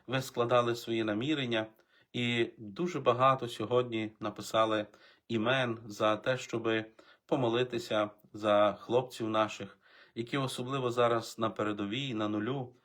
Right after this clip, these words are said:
тому молимося, бо це сотні, тисячі імен, які записуєте кожного, кожного дня і вечора. Тому молимося за всіх, бо насправді кожне ім'я є цінне в нашому серці.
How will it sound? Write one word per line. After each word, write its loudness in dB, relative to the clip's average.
тому -2
молимося, -2
бо -10
це -4
сотні, -2
тисячі -8
імен, 0
які -4
записуєте -4
кожного, -4
кожного -2
дня -2
і -2
вечора. 0
Тому -2
молимося 0
за -4
всіх, -10
бо 8
насправді 2
кожне -2
ім'я -4
є -4
цінне -4
в -10
нашому 0
серці. 0